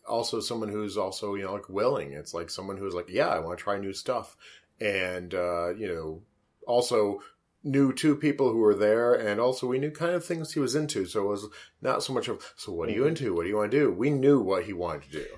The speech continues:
Speaker 2: Right.
Speaker 1: We
Speaker 2: He
Speaker 1: knew that there's certain things that he's very fond of doing, and
Speaker 2: Yes.
Speaker 1: that that was going to be, you know, offered to him. So,
Speaker 2: Yeah.
Speaker 1: uh, you know, we, you know,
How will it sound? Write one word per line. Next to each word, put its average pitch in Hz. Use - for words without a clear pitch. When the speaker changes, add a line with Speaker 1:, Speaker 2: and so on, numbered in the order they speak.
Speaker 2:
Right. 143
Speaker 1:
We 131
Speaker 2:
He 151
Speaker 1:
knew 147
that 131
there's 120
certain 135
things 120
that 104
he's 104
very 113
fond 104
of 90
doing, 98
and 90
Speaker 2:
Yes. 90
Speaker 1:
that 87
that 95
was 95
going 101
to 98
be, 92
you 92
know, 85
offered 85
to 90
him. 82
So, 78
Speaker 2:
Yeah. 160
Speaker 1:
uh, -
you 95
know, 90
we, 95
you 98
know, 82